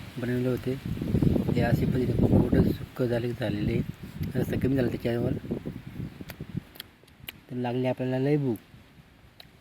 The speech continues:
भूक लागल्यामुळे आपण आता खात आहे चपाती आणि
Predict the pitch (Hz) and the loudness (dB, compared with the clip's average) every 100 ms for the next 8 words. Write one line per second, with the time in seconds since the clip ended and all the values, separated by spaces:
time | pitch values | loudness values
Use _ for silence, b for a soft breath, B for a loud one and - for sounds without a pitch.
0 | - - - - 127 117 120 117 127 127 | -20 -18 -16 -10 -6 -2 0 0 0 2
1 | 127 123 - 127 117 120 113 110 117 120 | 2 0 0 -2 -2 -4 -2 -2 -2 -2
2 | - - - - - - - - - - | -6 -14 -16 -18 -20 -20 -20 -20 -20 -20
3 | - - - - - 123 120 - 143 147 | -20 -18 -20 -16 -10 -4 -4 -2 -6 -6
4 | - 113 120 | -10 -6 -6